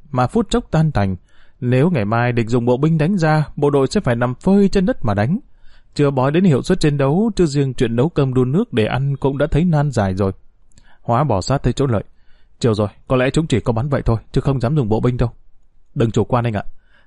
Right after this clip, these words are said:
Cứ cho anh em dùng xe cá nhân triển khai công sự. Nếu hôm nay chú không đánh thì phải chuẩn bị kỹ cho ngày mai." Bộ đội được lệnh đào công sự.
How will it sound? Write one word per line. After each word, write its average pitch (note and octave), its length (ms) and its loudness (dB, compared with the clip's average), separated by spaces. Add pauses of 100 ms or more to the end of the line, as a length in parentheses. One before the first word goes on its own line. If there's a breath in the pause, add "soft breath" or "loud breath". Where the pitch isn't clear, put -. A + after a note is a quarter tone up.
(100)
Cứ D3+ 180 2
cho C#3+ 120 0
anh C3 120 0
em C3 160 0
dùng A2 120 0
xe G#2+ 160 0
cá D3+ 140 -2
nhân C#3+ 220 0
triển A2 140 0
khai C3 240 -2
công A#2 160 -2
sự. G#2+ 200 -4 (220)
Nếu B2+ 200 2
hôm F3 120 2
nay C#3+ 120 2
chú D#3+ 120 2
không C#3+ 180 0
đánh B2 220 0
thì C#3 100 0
phải G#2+ 140 0
chuẩn G2+ 180 0
bị A2 80 0
kỹ D#3+ 220 -2
cho D#3 100 0
ngày F#2+ 140 -8
mai." G2+ 160 -2 (960 soft breath)
Bộ C#3+ 140 4
đội D3 200 4
được C#3 160 2
lệnh C3+ 260 0
đào B2+ 160 2
công F3 160 2
sự. - 260 -2